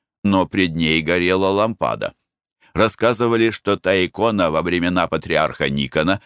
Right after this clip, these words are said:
находилась в Соловецком монастыре, и что во время возмущения в среде Соловецкой братьи,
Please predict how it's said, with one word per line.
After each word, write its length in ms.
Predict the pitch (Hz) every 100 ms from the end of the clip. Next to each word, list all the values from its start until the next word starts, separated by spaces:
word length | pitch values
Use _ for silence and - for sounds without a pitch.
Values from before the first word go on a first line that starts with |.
| - -
находилась 720 | 117 120 104 98 113 120 -
в 60 | -
Соловецком 680 | 104 101 92 101 - 101 98
монастыре, 760 | 98 98 - 82 69 76 90 _ -
и 120 | 117
что 220 | - 120
во 120 | 120
время 340 | 110 120 113 104
возмущения 800 | 107 104 104 - 101 90 85
в 40 | 80
среде 380 | - 90 87 82
Соловецкой 640 | 80 85 82 76 - 71
братьи, 640 | 65 69 67 - 85 95